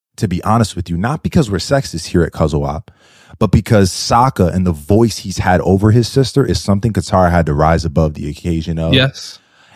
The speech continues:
Speaker 1: And that's important. That's a very important
Speaker 2: Absolutely.
Speaker 1: part of what makes her who she is. It was almost like her brother's respect is something that he, she needed. And by the end of the season, end of the, the series,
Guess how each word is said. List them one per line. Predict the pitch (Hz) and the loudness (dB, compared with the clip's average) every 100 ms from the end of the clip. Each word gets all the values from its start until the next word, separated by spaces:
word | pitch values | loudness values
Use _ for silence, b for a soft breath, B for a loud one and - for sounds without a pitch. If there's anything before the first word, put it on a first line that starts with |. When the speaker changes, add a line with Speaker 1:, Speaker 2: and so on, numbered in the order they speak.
| b | b
Speaker 1:
And | 101 92 | 0 2
that's | 113 127 | 2 2
important. | 107 78 - 98 78 71 | -2 0 -2 -2 -2 -4
That's | 76 135 | -2 0
a | |
very | 104 98 117 | 2 4 4
important | 113 - 117 92 - | 4 2 2 2 2
Speaker 2:
Absolutely. | 95 | 2
Speaker 1:
part | 90 | 2
of | 82 | 2
what | 85 | 0
makes | 85 85 - | 0 -4 -4
her | 82 | -4
who | 76 90 | -2 -2
she | 82 80 78 | -2 -4 -4
is. | 71 - b b b - | -6 -10 b b b -12
It | 233 | -2
was | 135 131 | 2 4
almost | 156 165 | 4 2
like | 127 113 | 0 0
her | 90 | 0
brother's | 73 117 117 92 | 4 4 4 0
respect | 85 - - - 92 - - | -2 -4 -4 0 0 0 -6
is | - - | -6 -4
something | - 107 107 101 | -2 0 2 0
that | 90 82 | 0 -2
he, | 104 | -6
she | - 110 | -6 -2
needed. | 101 101 98 85 | 0 2 2 2
And | 82 | 0
by | 87 | 0
the | 85 87 | 2 4
end | 110 147 | 4 4
of | 120 | 2
the | 90 | -2
season, | - 98 107 80 71 73 b b | -2 0 0 -2 -6 -10 b b
end | 113 117 | 2 2
of | 92 | 2
the, | 76 67 - | -2 -4 -4
the | 82 | -2
series, | - 110 78 69 - | 2 2 2 -2 -12